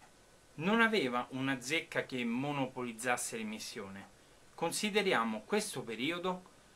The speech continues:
come un passaggio in cui varie banche emettevano ognuna la propria carta moneta, come una coper-, con una copertura teorica che è stata praticamente più volte violata.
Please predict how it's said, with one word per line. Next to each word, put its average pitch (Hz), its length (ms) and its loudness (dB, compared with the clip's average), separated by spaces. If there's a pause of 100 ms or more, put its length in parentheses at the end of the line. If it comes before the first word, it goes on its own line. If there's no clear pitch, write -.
(260)
come 123 520 2
un 180 220 -4
passaggio 160 920 2
in 156 220 -6
cui 117 520 -6 (100)
varie 156 400 4
banche 139 640 0
emettevano 185 880 -2
ognuna 196 720 -2 (300)
la 123 200 2
propria 160 400 2
carta 147 320 0
moneta, 107 500 -2 (840)
come 147 340 4
una 120 180 0
coper-, 147 480 0
con 156 280 0
una 131 340 0
copertura 151 680 2
teorica 113 640 -2 (180)
che - 120 -2
è 190 40 2
stata 107 420 0
praticamente 139 680 -2
più 104 140 -12
volte 104 340 -8
violata. 98 480 -10